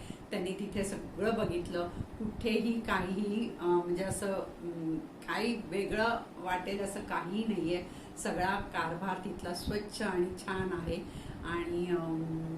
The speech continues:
मग ह्यांना पण पटलं. मग आम्ही महिना, दीड महिना, जसं मला वेळ मिळेल तसं आम्ही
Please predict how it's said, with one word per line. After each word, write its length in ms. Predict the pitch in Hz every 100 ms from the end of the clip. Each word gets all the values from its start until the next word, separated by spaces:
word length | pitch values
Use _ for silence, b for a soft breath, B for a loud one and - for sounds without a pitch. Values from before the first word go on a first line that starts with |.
| - - -
मग 100 | 180
ह्यांना 300 | 185 170 170
पण 200 | 180 208 208 - -
पटलं. 400 | 190 - 202 196 202 B B -
मग 140 | 202
आम्ही 220 | 190 196 220
महिना, 580 | 202 185 190 196 190
दीड 340 | 185 180 180 170
महिना, 360 | 175 175 180 165 -
जसं 280 | 208 254
मला 240 | 254 214 202
वेळ 160 | 190
मिळेल 360 | 180 175 180 -
तसं 300 | - 214 - - B B -
आम्ही 300 | 160 175 226